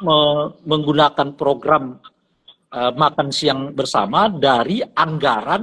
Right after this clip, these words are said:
yang dibuat oleh pemerintah yang sebelumnya. Nah, itu yang saya sebut. Nah, setelah Oktober ke sana, yang lap-, buat laporannya nanti siapa? Yang mempertanggungjawabkan keuangannya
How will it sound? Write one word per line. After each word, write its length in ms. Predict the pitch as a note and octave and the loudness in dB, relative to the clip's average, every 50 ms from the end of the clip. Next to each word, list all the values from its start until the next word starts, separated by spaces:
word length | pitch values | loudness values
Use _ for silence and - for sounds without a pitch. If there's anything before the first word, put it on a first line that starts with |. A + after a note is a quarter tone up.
| A#3+ | -2
yang 240 | G#3+ F#3 F#3+ G3+ F#3 | -4 -4 -4 -4 -4
dibuat 400 | E3 D3 A#2+ A2+ D3 G3+ G#3 - | -6 -8 -6 -2 -2 -2 -2 -2
oleh 160 | C#3+ E3 G3+ | -4 -4 -4
pemerintah 400 | - G#3 F#3 F#3 G#3 G3+ - A3+ | -4 -4 -4 -4 -6 -6 -6 -6
yang 160 | G#3+ G#3 G3 | -4 -4 -4
sebelumnya. 800 | G#3 G#3 A#3 A#3 D#4 E4+ F4+ F4+ E4+ C4+ G#3+ G#3+ G#3+ G#3 - - - _ _ _ _ _ _ _ _ _ _ _ _ _ _ _ | -4 -4 -4 -4 -4 -6 -6 -10 -12 -10 -10 -10 -10 -12 -14 -20 -20 _ _ _ _ _ _ _ _ _ _ _ _ _ _ _
Nah, 240 | - B2+ B2+ A#2+ A#2+ | 0 2 4 4 4
itu 160 | B2 - B3 | 4 4 6
yang 80 | B3 A#3 | 6 6
saya 320 | G3 A3+ - _ _ - | 4 2 0 _ _ 0
sebut. 480 | G#3 G#3+ A3 A3 A#3 A3 G3+ F#3 F3+ F3+ - - - _ _ - | 2 2 2 4 6 6 8 8 6 4 0 -6 -18 _ _ -6
Nah, 160 | - G2+ G2+ G3 | -4 -2 -2 -2
setelah 400 | - E3 D#3+ - E3 F3 G#3 - | -2 0 2 4 4 4 6 4
Oktober 480 | F3 F3 - - F#3+ F3 - - F3 | 2 0 2 2 2 2 2 2 0
ke 80 | - F3 | 0 0
sana, 480 | E3+ F3 A3+ C4+ D4 B3 G3+ E3+ D#3+ | 2 4 4 4 4 4 0 0 0
yang 160 | E3+ G3 G3 G3 | 0 0 2 2
lap-, 240 | G3 G3 G3+ G3+ | 2 2 2 0
buat 240 | F#3 E3+ F3+ G#3 - | 0 2 2 2 2
laporannya 640 | G3 G3 G3+ G#3 - G3+ G3+ G#3 G3+ G3 A#3+ B3 - | 0 -2 -2 0 0 2 2 2 2 0 -2 -2 -2
nanti 240 | C4 C#4 F4+ F#4+ F#4+ | -4 -4 -4 -4 -2
siapa? 720 | F4+ C4+ C#4 E4+ E4+ E4+ E4+ - - - G3+ F3 E3 E3+ - _ _ _ _ _ _ _ _ - - | 2 4 6 6 6 6 4 0 -4 -4 -4 -4 -4 -8 -10 _ _ _ _ _ _ _ _ -14 -2
Yang 240 | E3 F#3 G3+ G#3+ A3 | 0 2 2 2 2
mempertanggungjawabkan 640 | G3+ G3+ G3+ A3+ G#3+ G#3 G3 G#3 G#3+ G#3+ - G#3+ G#3 | 0 2 2 2 2 4 4 2 2 2 0 -2 0
keuangannya 420 | G#3 A3 G#3+ G3+ G#3 A3 A#3 D4 | 2 4 4 4 4 2 0 -2